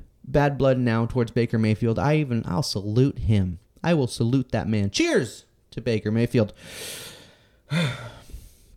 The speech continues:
But yeah. So, like I said, I'm gonna tell you what happened yesterday.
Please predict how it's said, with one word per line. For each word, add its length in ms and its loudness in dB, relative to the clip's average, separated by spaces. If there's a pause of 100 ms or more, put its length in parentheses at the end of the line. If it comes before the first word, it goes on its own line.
(560)
But 220 4
yeah. 180 0 (800)
So, 400 4 (480)
like 140 0
I 80 2
said, 340 0 (1800)
I'm 80 -2
gonna 120 2
tell 160 2
you 100 6
what 80 2
happened 220 4
yesterday. 400 0